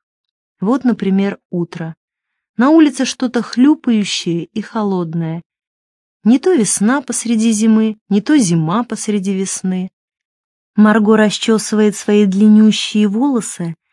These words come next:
которые за пять лет распустила только однажды, при экстремальных, как ей казалось в тот момент, обстоятельствах. "Это вам не планетарий", — говорила она и делала на затылке гулю.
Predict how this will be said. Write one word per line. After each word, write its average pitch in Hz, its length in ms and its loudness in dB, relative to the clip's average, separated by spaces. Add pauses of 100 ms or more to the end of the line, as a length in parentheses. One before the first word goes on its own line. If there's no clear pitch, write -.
(180)
которые 311 420 4
за 262 160 0
пять 269 280 -2
лет 330 240 0
распустила 262 720 -2
только 269 520 -4
однажды, 175 800 -2 (280)
при 294 240 0
экстремальных, 247 920 2
как 190 220 -6
ей 202 120 0
казалось 202 440 -2
в - 60 -16
тот 202 200 -2
момент, 254 400 2
обстоятельствах. 175 1200 -4 (1000)
"Это 175 320 0
вам 233 220 4
не 269 100 4
планетарий", — 277 920 -2
говорила 202 520 2
она 226 200 2
и 262 140 2
делала 226 360 2
на 202 160 2
затылке 233 560 -2
гулю. 175 520 -4